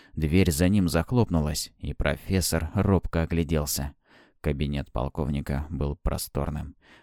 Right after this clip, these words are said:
Массивный стол, обитый темно-зеленым сукном, стул с высокой спинкой, тяжелый двустворчатый шкаф у стены и несколько стульев вдоль нее. Вот, пожалуй, и вся мебель. Естественно, за спиной коменданта висел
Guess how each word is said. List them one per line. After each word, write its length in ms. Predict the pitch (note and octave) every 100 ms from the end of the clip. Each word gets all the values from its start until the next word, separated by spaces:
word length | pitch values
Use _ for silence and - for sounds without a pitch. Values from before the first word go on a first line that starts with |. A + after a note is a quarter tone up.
| -
Массивный 600 | F2 E2+ - G#2+ G2+ G2
стол, 360 | - - G2
обитый 400 | F2 D2+ F2 F2
темно-зеленым 840 | E2+ F2+ F2+ F2 D#2 F2 F#2 F2+ F2+
сукном, 680 | - G#2 - F#2 E2 D2 C#2+
стул 580 | - - - F2 D2+ D#2 D2+
с 120 | -
высокой 540 | F2 F#2+ G#2+ G#2+ G#2
спинкой, 680 | F#2 - G2+ A2 G2 D2+ C#2 - _ _ -
тяжелый 640 | D2 C#2+ C#2+ F2+ D#2 C#2+
двустворчатый 920 | D2 D#2 E2+ F#2 - F2 F2+ - E2+ D#2+
шкаф 380 | - - F#2 F2+
у 60 |
стены 500 | E2 - F2 D#2 C2+ - - - -
и 140 | F#2+
несколько 540 | G2+ A2+ - G2+ -
стульев 480 | G#2 - B2+ F2+ D#2
вдоль 280 | C#2+ E2 D2+
нее. 380 | E2 F2 D#2+ D2+ - -
Вот, 400 | D2 D2 E2 -
пожалуй, 480 | D#2+ C#2+ D#2+ D#2+ D2+ -
и 140 | F#2
вся 340 | D#2 - D#2
мебель. 420 | D2 D2 C2+ C#2+ - _ - - -
Естественно, 880 | D2 C#2+ - - E2+ - A#1 B1 -
за 180 | B1+ D2+
спиной 380 | - F2 G2+ F#2+
коменданта 800 | - E2 D#2+ D#2 E2 F#2+ E2+ D2
висел 420 | C#2 D2+ - E2+